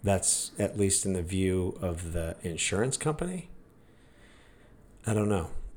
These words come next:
I find it a little strange. Like, you know, the, they're literally ten days after we decline something that isn't mandatory, they're trying to call and make sure that we were the ones declining it and that the doctor definitely had pushed it.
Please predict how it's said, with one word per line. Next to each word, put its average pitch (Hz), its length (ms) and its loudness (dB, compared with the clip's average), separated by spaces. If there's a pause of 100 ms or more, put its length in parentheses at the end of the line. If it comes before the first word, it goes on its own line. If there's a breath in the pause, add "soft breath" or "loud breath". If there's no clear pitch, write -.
(140)
I - 80 -12
find 120 260 2
it 104 60 2
a 98 40 0
little 92 220 0
strange. 87 580 0
Like, 90 160 -6 (220)
you 120 140 -6
know, 87 280 -8
the, 90 160 -6 (1120)
they're 92 460 0 (480)
literally 104 560 8
ten 101 320 2
days 92 300 2
after 90 340 -2
we 90 140 4
decline 90 520 -4
something 90 460 -2
that 87 220 -4
isn't 90 560 -2
mandatory, 87 840 0
they're 82 320 -2
trying 87 440 -2
to 87 60 -6
call 85 360 -4
and 82 100 -6
make 82 180 -4
sure 90 320 4
that 85 240 0
we 92 100 4
were 87 120 8
the 87 80 2
ones 85 220 2
declining 87 580 -4
it 87 260 -4
and 82 160 -6
that 82 120 -10
the - 80 -6
doctor 85 680 -4
definitely 90 540 -2
had 87 280 -4
pushed - 340 12
it. 151 240 0